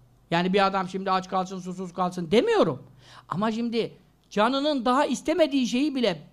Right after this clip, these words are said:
ister diye hesap ederek, e, bunu bile önceden tedarik ederek bu nefisle cihat kazanılmaz.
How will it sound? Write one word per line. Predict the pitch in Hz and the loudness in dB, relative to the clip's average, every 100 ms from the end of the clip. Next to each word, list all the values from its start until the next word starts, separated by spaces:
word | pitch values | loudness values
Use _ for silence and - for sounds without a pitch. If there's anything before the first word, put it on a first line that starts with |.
| _ 226 | _ -8
ister | 214 - 269 339 254 | -8 0 2 2 2
diye | 247 190 | 2 4
hesap | 208 247 330 277 | 2 2 2 2
ederek, | 220 190 151 - - _ _ _ _ _ _ _ _ _ _ _ | 0 0 -2 -8 -20 _ _ _ _ _ _ _ _ _ _ _
e, | 151 165 | -6 -2
bunu | 226 339 370 | 0 2 4
bile | 302 | 4
önceden | 277 285 254 247 240 | 4 2 2 2 0
tedarik | 220 214 220 233 269 | -2 2 4 4 2
ederek | 240 214 165 127 - _ _ _ _ _ _ _ _ _ _ | 2 2 0 -6 -16 _ _ _ _ _ _ _ _ _ _
bu | 262 320 | 0 2
nefisle | 285 302 277 254 | 2 2 2 2
cihat | 208 233 277 | 4 4 4
kazanılmaz. | - 214 208 208 196 220 160 - - | 2 2 4 4 6 6 4 0 -14